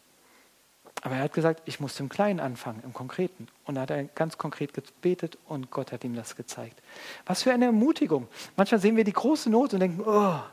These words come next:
das kann auch in Form einer Person sein.“ Die kommt und tritt auf und denkst, „Oh, ich sehe dieses ganze Paket. Wenn ich mich jetzt um diese Person kümmere,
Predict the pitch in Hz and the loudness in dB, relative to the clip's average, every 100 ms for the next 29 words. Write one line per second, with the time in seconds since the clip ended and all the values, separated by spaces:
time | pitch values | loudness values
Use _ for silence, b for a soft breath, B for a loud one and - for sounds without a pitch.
0 | - B B B - - - 190 214 208 | -20 B B B -14 -8 -2 4 4 4
1 | 190 214 208 208 196 202 214 320 285 143 | 4 4 6 2 4 2 4 4 4 2
2 | 110 110 - - 294 330 226 185 220 247 | 2 -6 -6 2 4 4 -2 2 6 6
3 | 208 202 196 - _ 247 208 180 143 131 | 6 2 -2 -6 _ 4 8 8 6 0
4 | 196 196 180 175 220 262 311 - 302 - | -2 -2 -2 0 0 2 -4 0 -2 2
5 | 381 349 - B B B B B 208 208 | 4 4 -2 B B B B B 4 4
6 | - 233 233 233 247 330 - 233 262 320 | 4 4 4 4 4 2 2 2 4 0
7 | - 185 175 214 | -2 0 4 2